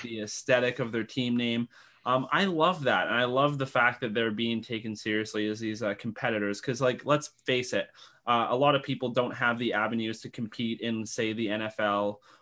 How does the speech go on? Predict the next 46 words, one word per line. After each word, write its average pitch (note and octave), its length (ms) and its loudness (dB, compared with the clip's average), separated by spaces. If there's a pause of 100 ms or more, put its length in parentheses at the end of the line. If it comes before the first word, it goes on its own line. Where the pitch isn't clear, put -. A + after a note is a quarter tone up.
(140)
or A2+ 300 4
a G#2+ 120 6
lot A#2 240 4
of A#2 80 0
these A2+ 240 -2
high A#2 400 2
demanding A2 480 -2
physical A2+ 380 -4
things A2+ 260 -4
where A#2 100 -4
you A2 120 -2
basically G#2+ 400 -4
have G#2+ 240 -4
to A#2 80 -6
be A2 160 -2
a G#2+ 40 -2
juice A#2 380 -4
monster, A#2 460 -2
train A#2 260 -2
for A#2 140 -4
years A2 320 -2
and A2 80 -4
years A2 180 -4
to A2+ 80 -10
get A2+ 140 -4
your A2+ 100 -2
body A2+ 400 0
to A#2 140 -8
that G#2 180 0
level, G#2 400 0 (460)
um, A2 560 0
and A2+ 120 -2
then A2 140 -4
compete. G#2+ 540 -4
A B2 40 0
lot C#3+ 180 2
of C#3+ 60 0
people C#3 200 -4
don't B2+ 160 -2
have B2 180 -2
that A2 160 0
avenue. A2 380 0
Some A#2+ 180 -6
people A#2 260 -6
are A2+ 80 -2
born A2+ 460 -4